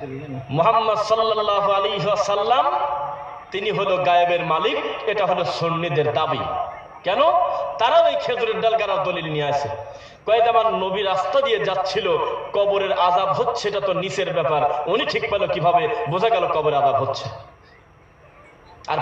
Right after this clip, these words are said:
বোঝা গেল তিনি গায়েব জানে।" তখন এই সুন্নিরা বলতেছে, "জি, জি, জি, ঠিক।"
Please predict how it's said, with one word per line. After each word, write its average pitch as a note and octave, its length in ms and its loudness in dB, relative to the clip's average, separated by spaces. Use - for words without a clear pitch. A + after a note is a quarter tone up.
বোঝা G#3+ 220 2
গেল C4+ 200 2
তিনি A3 200 0
গায়েব F#3+ 260 0
জানে।" D3+ 180 0
তখন C#4 240 2
এই A#3 80 2
সুন্নিরা A#3 460 2
বলতেছে, A3+ 360 2
"জি, C4+ 180 -4
জি, A#3+ 140 -4
জি, A3+ 140 0
ঠিক।" C4+ 460 -4